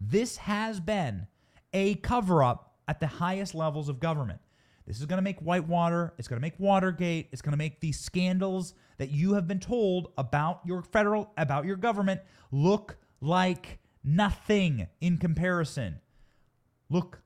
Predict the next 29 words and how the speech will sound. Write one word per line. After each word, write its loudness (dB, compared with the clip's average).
very 2
teeny 2
in -2
comparison. 0
I'm -6
talking, -2
like, -2
Robert 2
Reich -2
level 0
tall. -4
Robert -2
Reich -6
is, -6
like, -4
I -4
think -6
he's, -8
like, -12
four -4
feet -8
tall. -8
This 2
is 0
going 4
to -2
really 4
hurt 2
the 2